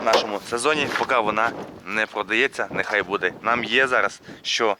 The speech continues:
робити. Ланос, який дістався по обміну, досі у нас є. Я його дешево не хочу віддавати, виставив на О Ел ікс тисяча шістсот. І що ви думаєте?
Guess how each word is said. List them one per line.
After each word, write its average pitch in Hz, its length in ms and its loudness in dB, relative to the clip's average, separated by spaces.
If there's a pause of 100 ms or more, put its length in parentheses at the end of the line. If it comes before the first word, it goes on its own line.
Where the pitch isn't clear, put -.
(140)
робити. 101 560 0
Ланос, 120 420 0
який - 180 -10
дістався 113 500 0
по 123 280 4
обміну, 107 380 2
досі 110 360 -2
у 104 60 -4
нас 107 320 0
є. 110 300 0
Я 120 120 2
його 107 300 2
дешево 110 440 0
не 131 160 2
хочу 117 320 0
віддавати, 113 440 4
виставив 110 460 0
на 113 260 0
О 113 220 4
Ел 117 100 2
ікс - 180 -2
тисяча - 400 -4
шістсот. 127 400 -2
І - 60 -10
що 135 200 0
ви 135 80 4
думаєте? 127 540 0